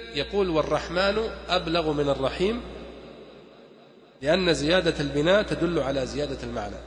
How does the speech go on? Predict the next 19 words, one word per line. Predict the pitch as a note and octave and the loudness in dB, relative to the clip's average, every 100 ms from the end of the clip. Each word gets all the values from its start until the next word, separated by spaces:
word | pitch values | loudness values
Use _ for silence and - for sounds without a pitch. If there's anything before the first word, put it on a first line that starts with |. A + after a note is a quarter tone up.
| - - - - | -18 -20 -20 -8
فهذه | E3+ A#3 A#3+ | 0 2 2
قاعدة | - G#3 D#3 E3+ G3+ - | 4 4 4 2 0 -4
تكاد | E3 G#3+ G#3 | -2 0 0
تكون | - - A3 G3+ | 0 -2 -2 0
مضطردة | F#3+ - - G#3+ F3+ D3 G#3+ - - - - - | -2 -6 -6 0 0 2 -2 -2 -12 -14 -14 -10
في | |
العربية، | C#3+ C#3 C#3 B2+ G2+ - - - - - - - | -4 -2 -2 -2 -8 -12 -16 -18 -20 -20 -20 -10
أن | D3 D#3 | -6 -2
الزيادة | D3 C3+ C3 C#3 D3+ F#3+ E3 | 0 0 -2 -2 2 2 2
في | D3 | -2
المبنى | D3+ F3+ G3+ A3 A#3 - - - | 0 0 2 0 -2 -8 -12 -8
تدل | D3+ F#3+ | -4 -2
على | D3 | 0
الزيادة | D3 B2+ D#3+ F3+ | -2 -2 -2 -2
في | E3 | -4
المعنى. | D#3 D3+ A2+ - - | -2 -2 -4 -8 -10
فإذا | - D3+ | -6 -2
قلت: | E3 G#3 F#3+ - | 0 -2 -2 0
"قطع"، | F3+ F3+ C#3+ C#3 D3 - | 0 4 4 4 0 -2